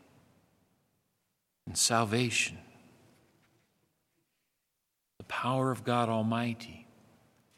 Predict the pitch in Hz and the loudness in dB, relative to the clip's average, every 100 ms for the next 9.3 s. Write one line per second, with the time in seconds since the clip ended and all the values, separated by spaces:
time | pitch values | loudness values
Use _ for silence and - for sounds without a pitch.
0 | _ _ _ _ - 98 - - 131 123 | _ _ _ _ -12 -6 -2 2 2 4
1 | 117 110 107 - 107 117 117 101 123 107 | 4 4 2 -2 2 4 4 2 -2 -2
2 | - 113 - - - - - _ _ _ | -6 -16 -20 -20 -20 -20 -20 _ _ _
3 | _ _ _ 101 98 - 95 101 110 82 | _ _ _ -8 -8 -6 -2 2 2 0
4 | - - - - - - _ _ _ _ | -10 -18 -20 -20 -20 -20 _ _ _ _
5 | _ _ - - - 104 101 87 90 90 | _ _ -16 -6 -2 0 0 -2 -2 -2
6 | 85 95 85 85 - 85 87 82 - - | -2 -2 -4 -2 -6 -2 -4 -4 -10 -14
7 | - - - - - - - - _ _ | -12 -12 -12 -16 -20 -20 -20 -20 _ _
8 | _ _ _ _ _ _ - - 113 113 | _ _ _ _ _ _ -12 -2 0 2
9 | 101 - | 0 0